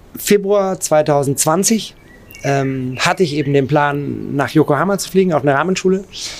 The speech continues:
Ähm, weil, wie gesagt, ich war auf einem guten Weg. Ähm, ich war auch schon so weit, dass ich mein eigenes japanisches Ramenmehl hatte, weil das war auch noch so ein,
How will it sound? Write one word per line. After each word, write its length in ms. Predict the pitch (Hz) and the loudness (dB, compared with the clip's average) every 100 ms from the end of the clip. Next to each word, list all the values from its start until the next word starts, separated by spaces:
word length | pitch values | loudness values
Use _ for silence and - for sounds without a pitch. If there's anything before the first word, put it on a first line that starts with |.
| - - - | -16 -20 -4
Ähm, 220 | 143 135 | 0 2
weil, 140 | 131 139 | 0 2
wie 60 | |
gesagt, 220 | 147 131 | 0 0
ich 80 | 110 | 0
war 100 | 160 | 2
auf 80 | 147 | 2
einem 160 | 139 127 | 2 -2
guten 240 | 131 139 | -2 2
Weg. 300 | 190 220 175 | 4 4 0
Ähm, 460 | 156 156 151 147 - - - | 2 2 2 -4 -10 -18 -18
ich 160 | - - | -12 -2
war 260 | 160 156 - | 0 2 0
auch 140 | 127 | -2
schon 240 | - 156 | 2 2
so 180 | 143 160 | 4 2
weit, 240 | 143 151 - | 2 0 0
dass 160 | 139 | -2
ich 120 | 139 - | -4 -2
mein 180 | 139 | -2
eigenes 460 | 101 139 131 139 123 | -2 -4 -2 -2 0
japanisches 520 | 139 - 131 117 135 | -2 -2 -2 -2 0
Ramenmehl 520 | 135 175 190 185 170 | 0 0 2 2 2
hatte, 220 | 151 165 160 | 0 0 0
weil 80 | |
das 160 | 139 - | 0 2
war 60 | 147 | 2
auch 160 | 139 | 2
noch 140 | 160 143 | 0 -2
so 200 | - 151 | -2 0
ein, 180 | 147 | -2